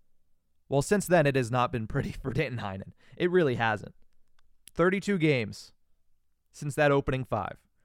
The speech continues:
Zero goals, five assists,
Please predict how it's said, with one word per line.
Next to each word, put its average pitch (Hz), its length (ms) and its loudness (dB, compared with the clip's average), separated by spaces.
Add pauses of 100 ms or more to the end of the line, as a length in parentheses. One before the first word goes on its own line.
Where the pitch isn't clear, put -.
(400)
Zero 202 460 6
goals, 156 680 6 (540)
five 127 340 2
assists, - 720 -10